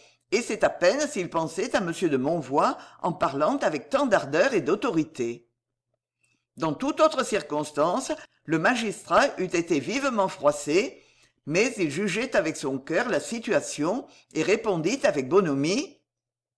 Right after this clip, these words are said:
Odieux, ridicule, soit. Ce que vous dites là, vous devez le dire. Mais vous ne savez pas tout,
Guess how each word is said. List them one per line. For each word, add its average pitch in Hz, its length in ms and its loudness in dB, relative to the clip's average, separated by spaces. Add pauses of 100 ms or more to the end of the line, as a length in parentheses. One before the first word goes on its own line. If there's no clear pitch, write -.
(600)
Odieux, 220 560 6
ridicule, 214 760 -2
soit. - 560 2 (260)
Ce 196 120 2
que 202 120 6
vous 160 180 6
dites 247 280 0
là, 202 380 8
vous 165 100 0
devez 240 300 4
le 202 140 4
dire. 139 420 0 (480)
Mais 165 100 2
vous 165 180 -2
ne 294 120 2
savez 202 280 4
pas 135 180 2
tout, - 440 -4